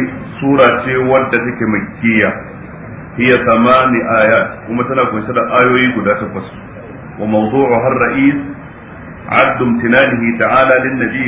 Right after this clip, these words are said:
صلى الله عليه وآله وسلم في صفاته المعنوية.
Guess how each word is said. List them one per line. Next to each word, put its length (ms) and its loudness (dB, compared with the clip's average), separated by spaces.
صلى 240 -4
الله 340 0
عليه 360 -2
وآله 480 0
وسلم 460 0
في 160 -4
صفاته 580 2
المعنوية. 840 0